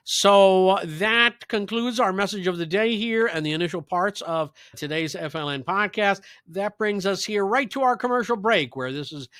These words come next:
an opportunity in our podcast for me to catch my breath, get some water, and if we had the sponsors yet, we would be able to inject them right into this spot. We have not done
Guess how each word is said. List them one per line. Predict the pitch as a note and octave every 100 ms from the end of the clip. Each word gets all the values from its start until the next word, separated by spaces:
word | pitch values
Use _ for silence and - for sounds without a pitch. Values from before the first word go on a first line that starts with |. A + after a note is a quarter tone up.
| - -
an | E3+
opportunity | F#3+ G#3+ A3 G3 B3 A3 G#3 G#3
in | G3+
our | F#3+ E3+
podcast | G3+ G3 F3 G3+ F#3+ F#3
for | - D#3+ D3+
me | E3+ E3
to | D#3+ C3 - -
catch | F3+ E3+ E3+
my | D3+
breath, | C3 D3+ G3 F#3+
get | F3+ -
some | C#3+ D3
water, | F3 F#3 F#3 F3+ E3 - - -
and | D3+ D3+ D3 D3 D3 D3
if | C#3
we | D3 C#3+
had | C3 C4 C#4 C4+ A3+
the |
sponsors | G3+ G#3 F#3+ F3 E3+
yet, | F#3+ C#4
we | A3+
would | E3+ D3
be | D#3
able | D3+
to | D3
inject | C3+ E3 E3
them | E3 C#3 - - -
right | C3 D#3 E3+
into | D#3+ D#3 D3+ - D3
this | C3+ C3
spot. | - G3 A3 A3 - - _
We | C3+ C#3
have | C3+ C3
not | C3+ D3 D3+ D3 B2+
done | D3+ D3+ D3+ D3+